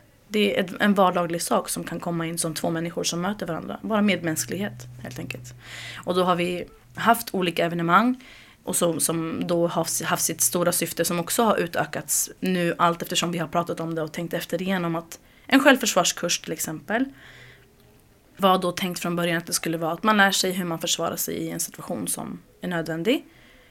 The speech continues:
Men som i efterhand har i-, visat ta så många andra positiva egenskaper att man känner sig...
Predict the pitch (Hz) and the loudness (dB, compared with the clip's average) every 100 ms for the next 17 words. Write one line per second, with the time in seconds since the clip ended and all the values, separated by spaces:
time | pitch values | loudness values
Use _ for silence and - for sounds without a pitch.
0 | - - 233 233 214 214 202 208 - 202 | -8 4 6 6 4 4 4 2 2 4
1 | 247 269 220 190 180 170 160 - - 175 | 8 8 8 4 -2 -2 -4 -10 -12 -8
2 | 175 170 165 165 - 165 - - 262 214 | -2 -2 0 -2 -4 -4 0 4 6 6
3 | 175 170 165 175 156 160 - _ _ - | 4 0 -4 -2 -2 -2 -8 _ _ 0
4 | 196 175 170 165 165 175 - 156 165 151 | 0 2 0 0 0 -2 -4 -4 -6 -6
5 | 175 175 170 160 175 165 | -6 -4 -4 -2 -2 -4